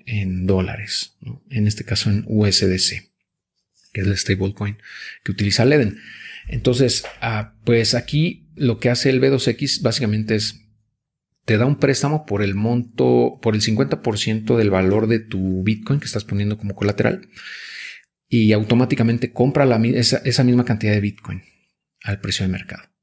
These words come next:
Entonces, eh, aquí vamos a hacer un ejemplo, nada más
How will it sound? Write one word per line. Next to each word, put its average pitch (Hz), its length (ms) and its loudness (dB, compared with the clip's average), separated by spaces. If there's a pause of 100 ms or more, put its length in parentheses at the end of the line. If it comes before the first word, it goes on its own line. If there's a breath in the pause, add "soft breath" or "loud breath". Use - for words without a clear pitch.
(460 loud breath)
Entonces, 107 500 0 (120)
eh, 98 220 2
aquí 98 220 -2
vamos 110 180 2
a 107 40 2
hacer 104 200 0
un 104 100 2
ejemplo, 110 600 0 (100)
nada 104 280 -4
más 107 420 -6